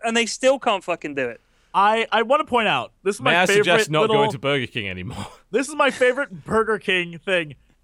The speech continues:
Speaker 2: They, here in the
Speaker 3: Why are we
Speaker 2: States,
Speaker 3: even
Speaker 2: they've got
Speaker 3: talking about this? It's two minutes before the end of the
Speaker 2: Because
Speaker 3: show,
Speaker 2: it's
Speaker 3: we're talking
Speaker 2: amazing.
Speaker 3: about Burger King. This is a great show.
Speaker 2: They have a sandwich called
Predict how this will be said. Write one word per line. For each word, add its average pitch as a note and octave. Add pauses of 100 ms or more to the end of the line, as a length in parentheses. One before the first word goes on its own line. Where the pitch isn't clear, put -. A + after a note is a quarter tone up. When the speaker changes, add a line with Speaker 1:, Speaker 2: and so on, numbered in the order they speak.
Speaker 2:
They, A#3
here C#4+
in C4
the B3
Speaker 3:
Why G3+
are C4+
we A3+
Speaker 2:
States, F#3+
Speaker 3:
even F#3
Speaker 2:
they've -
got D3
Speaker 3:
talking C3
about A2
this? A2
It's D#3+
two F#4
minutes B3
before G3+
the G3+
end F#3+
of F3
the -
Speaker 2:
Because -
Speaker 3:
show, E3+
Speaker 2:
it's E3
Speaker 3:
we're E3
talking D3+
Speaker 2:
amazing. C3+
Speaker 3:
about A2
Burger C3
King. G2
This C3+
is A2+
a G#2+
great G#2+
show. F#2+
Speaker 2:
They C4
have D4
a D4
sandwich C4+
called B3